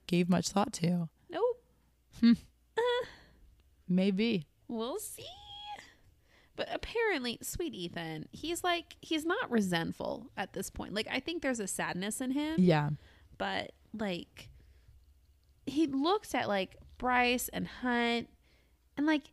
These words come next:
Speaker 2: he's happy
Speaker 1: Mm-hmm.
Speaker 2: that they're happy.
Speaker 1: Right.
Speaker 2: But it's just, like, he had pictured so much, so it's just hard.
Speaker 1: Right.
Speaker 2: And I think it's really kind of him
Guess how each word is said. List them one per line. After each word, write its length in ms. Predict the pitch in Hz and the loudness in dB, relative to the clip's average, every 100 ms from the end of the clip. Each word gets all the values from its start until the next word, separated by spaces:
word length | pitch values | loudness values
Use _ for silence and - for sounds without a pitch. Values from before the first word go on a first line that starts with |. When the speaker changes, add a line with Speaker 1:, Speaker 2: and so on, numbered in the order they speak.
| _ _ _ | _ _ _
Speaker 2:
he's 420 | - 453 494 508 | -12 -6 -4 -4
happy 800 | - 277 226 - 180 165 170 208 - | -4 -6 -6 -6 -8 -6 -6 -4 2
Speaker 1:
Mm-hmm. 380 | 180 170 156 156 - - | 4 6 4 0 -4 0
Speaker 2:
that 320 | 226 - 220 | 0 0 -2
they're 300 | 233 233 240 | 2 4 2
happy. 680 | 185 160 147 - - - - 185 | 0 -8 -10 -12 -14 -14 -6 0
Speaker 1:
Right. 300 | 180 160 143 | 4 6 8
Speaker 2:
But 140 | 220 | 6
it's 200 | 214 - | 4 4
just, 260 | 226 214 202 | 2 2 -2
like, 600 | 202 - - - - _ _ _ _ _ _ _ _ - | -2 -4 -6 -12 -20 _ _ _ _ _ _ _ _ -18
he 280 | - 233 208 | -6 -2 0
had 240 | 226 185 - _ | 0 -2 -8 _
pictured 500 | - 262 - - 175 | -6 -4 -4 -2 -4
so 280 | - - 165 175 | -4 -6 -6 -6
much, 440 | 160 - - - | -12 -12 -12 -8
so 160 | 185 165 | -4 -4
it's 220 | - - | -4 -2
just 360 | 175 175 - - _ | -2 -2 -8 -18 _
hard. 840 | - - - - - - - - | -20 -20 -10 -8 -8 -10 -12 -4
Speaker 1:
Right. 360 | 151 156 - - - - - - _ - | 2 4 4 0 -12 -16 -16 -20 _ -2
Speaker 2:
And 160 | 233 - | 0 2
I 100 | 269 | 4
think 220 | 277 370 403 | 4 4 4
it's 240 | - - | 2 -4
really 840 | 302 320 330 349 349 339 339 - _ - | 2 4 4 4 2 2 -2 -4 _ -12
kind 540 | - - - 302 349 370 | -8 -6 0 2 2 2
of 140 | 359 | 0
him 460 | - 370 370 381 | 0 0 0 -2